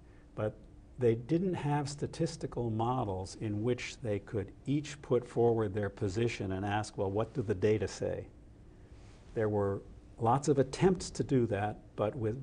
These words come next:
very awkward statistical modeling. And over the course of about ten years, things that I did and other people fo-,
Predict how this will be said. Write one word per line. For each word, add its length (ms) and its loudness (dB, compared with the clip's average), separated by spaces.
very 320 6
awkward 480 0
statistical 640 -8
modeling. 480 -4
And 300 0
over 280 4
the 100 4
course 340 2
of 140 0
about 480 0
ten 240 2
years, 420 4
things 320 -4
that 100 0
I 220 4
did 340 4
and 200 -4
other 180 -2
people 360 -6
fo-, 280 -4